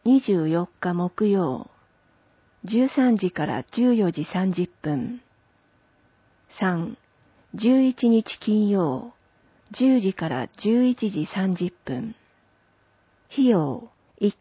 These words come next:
回千円。問い合わせ、グループラナ。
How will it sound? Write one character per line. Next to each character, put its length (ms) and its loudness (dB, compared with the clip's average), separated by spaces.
回 260 0
千 340 2
円。 340 -6
問 240 0
い 60 2
合 80 2
わ 140 -2
せ、 240 -4
グ 180 2
ル 60 6
ー 20 -20
プ 160 -4
ラ 160 -2
ナ。 220 -8